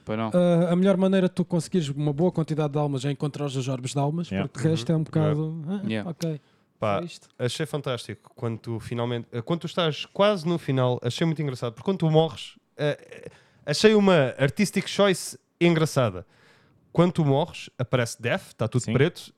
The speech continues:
Speaker 4: e tu, tu vês a imagem, eh,
Speaker 1: Fazer zoom.
Speaker 4: eh, não, da death,
Speaker 1: Ah,
Speaker 4: ou
Speaker 1: sim,
Speaker 4: seja,
Speaker 1: da
Speaker 4: tens a de-, tens aquele escrito death, estás a ver, e tá com uma artistic choice, e tu vês ainda alguma coisa, vês ou o monstro, ou vês tu caído,
Speaker 3: Hum.
Speaker 4: et cetera. E quando chegas ao final, e quando tu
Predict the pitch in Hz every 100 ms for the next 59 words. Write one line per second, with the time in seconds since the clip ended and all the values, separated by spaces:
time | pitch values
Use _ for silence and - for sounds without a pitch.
0 | - 127 135 123 110 117 147 170 151 139
1 | 143 160 151 165 160 - 131 127 127 127
2 | 131 123 117 113 - - 110 127 123 123
3 | 120 123 147 139 117 113 147 139 123 131
4 | 156 123 113 113 110 107 151 131 143 151
5 | 175 131 143 135 131 147 131 135 120 -
6 | 127 175 - 127 120 131 175 151 147 -
7 | 151 143 135 123 117 107 98 92 95 -
8 | - 60 - 90 92 95 92 85 - _
9 | _ _ _ - 98 - 110 110 - -
10 | 135 151 - - _ _ _ _ _ 127
11 | 139 139 147 147 147 143 139 131 127 98
12 | 95 98 101 101 113 160 - 107 104 98
13 | 113 107 - 113 135 120 104 104 - -
14 | 127 151 143 160 147 151 139 165 147 120
15 | 123 151 143 - 170 120